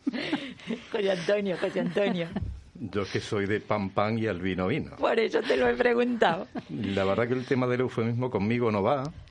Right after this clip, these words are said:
Speaker 2: y en las últimas reuniones que teníamos en, bueno, en el puerto, mientras he estado trabajando en las reuniones, cuando empezaban con todos los eufemismos, que antes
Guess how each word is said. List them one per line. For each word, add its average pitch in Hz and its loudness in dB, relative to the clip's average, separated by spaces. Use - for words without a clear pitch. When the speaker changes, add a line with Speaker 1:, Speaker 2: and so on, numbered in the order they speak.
Speaker 2:
y 87 -2
en 98 -2
las 90 -2
últimas 127 -2
reuniones 113 0
que 98 -4
teníamos 98 -2
en, 92 -2
bueno, 117 -2
en 98 -6
el 82 -6
puerto, 127 -2
mientras 98 -2
he 98 0
estado 110 -4
trabajando 107 -2
en 80 -4
las 78 -6
reuniones, 123 -4
cuando 95 0
empezaban 113 -2
con 101 -2
todos 123 0
los 117 -2
eufemismos, 120 -2
que 135 0
antes 165 -4